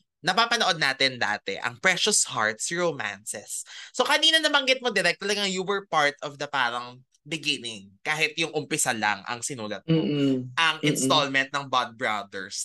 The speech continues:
Speaker 1: na May Bechay. Ano yun? May Gulay, Wow Bechay.
Speaker 2: Wow Bechay. Oo, oo. <laughs>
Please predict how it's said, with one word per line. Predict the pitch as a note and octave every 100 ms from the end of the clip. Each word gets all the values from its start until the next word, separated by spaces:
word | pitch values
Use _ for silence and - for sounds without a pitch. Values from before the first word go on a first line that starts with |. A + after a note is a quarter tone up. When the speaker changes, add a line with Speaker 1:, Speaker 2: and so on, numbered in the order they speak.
| A2
Speaker 1:
na | G#2
May | G2+ A#2 B2 D3
Bechay. | C3 A2 A2 A#2 G#2 G2+ G2+
Ano | - F3
yun? | C4+ C#4+ - -
May | G#3 A3
Gulay, | F#3+ G3 F3+
Wow | E3 D3+ C#3+
Bechay. | C3 A#2 - B2
Speaker 2:
Wow | B2+ B2
Bechay. | A2+ G#2+ - A2 G2 F#2+ -
Oo, | A#2+ G2+
oo. | G#2 G#2 A2
<laughs> | D#3+ C#3+ - C#3+ -